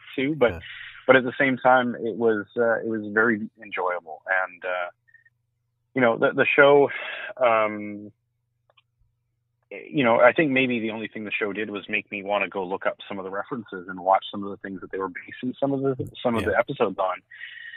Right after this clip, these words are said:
Speaker 1: Um, but, um, I don't know if it changed me. Um, I, I, I love it, and I'll watch it till the day I die, probably. But, uh, you know, I don't know if it changed me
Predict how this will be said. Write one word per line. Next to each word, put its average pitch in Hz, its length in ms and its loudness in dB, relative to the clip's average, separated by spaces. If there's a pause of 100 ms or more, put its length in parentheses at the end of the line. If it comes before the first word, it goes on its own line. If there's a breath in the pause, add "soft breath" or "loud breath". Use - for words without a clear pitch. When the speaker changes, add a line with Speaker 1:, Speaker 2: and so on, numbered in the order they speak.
(320 loud breath)
Speaker 1:
Um, 98 380 8 (100)
but, 107 240 6 (120)
um, 104 420 2
I 160 60 4
don't 190 100 0
know 185 60 4
if 170 100 -2
it 170 80 -10 (100)
changed 147 300 -6
me. 139 440 -4 (520)
Um, 110 540 2 (120)
I, 123 120 8
I, 120 140 8 (180)
I 123 40 6
love 117 260 4
it, 92 180 -4
and 101 120 -6
I'll 95 240 -2
watch 98 360 0
it 95 120 -8 (160)
till 104 140 -4
the 92 100 -12
day 95 140 -8
I 95 120 -4
die, 120 300 -2
probably. 90 520 0
But, 92 240 -4 (200)
uh, 92 280 -6 (180)
you 101 80 -12
know, 90 180 -8
I 95 40 -12
don't 104 160 -10
know 101 60 -16
if - 60 -16
it - 60 -18 (160)
changed 104 260 -8
me 90 320 -12